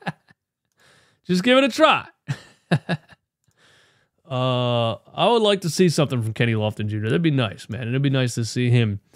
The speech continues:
you know, after getting released from the Grizzlies, see him have a little bit of a, a comeback in the N B A. Uh, it'd be nice for it to happen in Philly 'cause it's such a blue-collar city, and we're such a,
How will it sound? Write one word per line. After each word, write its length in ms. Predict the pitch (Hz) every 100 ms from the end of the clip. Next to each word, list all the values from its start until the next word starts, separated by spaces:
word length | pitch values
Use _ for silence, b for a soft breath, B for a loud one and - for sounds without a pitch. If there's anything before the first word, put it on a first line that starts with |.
| b b b b -
you 80 |
know, 80 | 131
after 160 | 120 135
getting 260 | 131 120
released 380 | 117 117 131 120
from 140 | 135 113
the 80 |
Grizzlies, 420 | 104 117 110 107 101
see 180 | 117
him 120 | 113 107
have 200 | 110 104
a 40 |
little 200 | 104 113
bit 140 | 104
of 140 | 107 98
a, 180 | 92 - _ _ _ _ _ _ _ _ _
a 120 | - 110
comeback 580 | 139 131 123 117 107
in 120 | 127 110
the 140 | 110
N 140 | 110
B 180 | 104 101
A. 400 | 110 110 107 95 - _ _ _ _ _ _
Uh, 600 | 147 110 107 101 101 101 - _ _ -
it'd 160 | 131
be 100 | 120
nice 300 | 113 117 110
for 180 | 117 110
it 60 | 107
to 80 |
happen 280 | 107 107 107
in 140 | 104 101
Philly 380 | - 104 107
'cause 200 | 104 110
it's 120 | 104 -
such 160 | 110
a 60 | 101
blue-collar 600 | 110 113 - 110 104 98
city, 380 | - 110 110 104
and 100 | 104
we're 80 |
such 300 | 101 127 110
a, 180 | 110 92